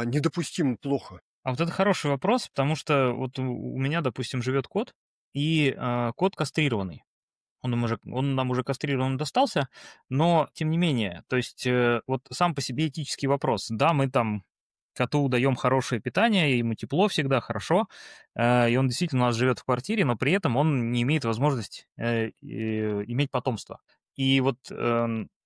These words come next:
Speaker 2: где тут, э, грань? Насколько вот та-, такое обращение с животным этичное? То есть я-то могу спрятаться за тем, что мне кот уже такой достался, и я ему как бы в любом случае приношу пользу.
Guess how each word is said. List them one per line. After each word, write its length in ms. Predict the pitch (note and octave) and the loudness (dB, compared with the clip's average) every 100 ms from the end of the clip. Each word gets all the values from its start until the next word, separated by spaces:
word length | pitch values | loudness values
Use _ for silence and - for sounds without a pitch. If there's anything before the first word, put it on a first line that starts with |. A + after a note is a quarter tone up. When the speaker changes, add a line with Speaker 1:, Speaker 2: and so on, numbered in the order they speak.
| - | -12
Speaker 2:
где 340 | C3 A2+ E3 | -8 -2 -2
тут, 200 | D#3+ B2 - A#2 | 0 -2 -2 0
э, 340 | A2 A2 G#2+ | 2 4 2
грань? 380 | G2+ B2+ A2+ F2+ | 2 2 2 -2
Насколько 420 | G#2+ - E3 C3+ | -4 -2 -2 0
вот 140 | A2 - - - | -2 -4 -14 -8
та-, 140 | A#2 - | -4 -4
такое 360 | - B2 D3+ C3 | -4 0 2 2
обращение 420 | A2+ A2 A#2+ A2 | 2 0 -2 -2
с 20 | G#2 | 0
животным 400 | B2 C#3 A#2 A#2+ | 0 0 -2 -2
этичное? 480 | - - G2 F2+ - _ - _ _ - | -6 -12 -10 -12 -16 _ -20 _ _ -6
То 60 | |
есть 140 | A2 - | -4 0
я-то 220 | D#3 C#3+ | 0 2
могу 200 | C#3+ C#3+ | 0 0
спрятаться 400 | - D3+ C#3+ - | 0 0 0 -2
за 80 | B2+ | 0
тем, 140 | D#3 C#3 | 0 -2
что 140 | - | 0
мне 180 | B2+ C#3+ | 0 0
кот 180 | C#3 B2 | 0 0
уже 140 | A#2+ B2+ | 0 0
такой 220 | B2 C3 | 0 0
достался, 420 | C#3+ C4+ C#4+ C#3+ | 2 2 2 2
и 60 | C3 | 2
я 140 | C#3+ | 2
ему 220 | B2+ B2 | 2 0
как 180 | - G#2+ | -2 0
бы 180 | A2+ G2+ - - - | 0 -2 -6 -16 -2
в 40 | C#3 | 0
любом 240 | C3 D3+ | 2 2
случае 320 | - C3+ A#2+ | 0 -2 -2
приношу 340 | A2 A2+ G#2+ G#2 | -4 -4 -4 -4
пользу. 360 | G#2+ F#2 E2+ | -4 -4 -6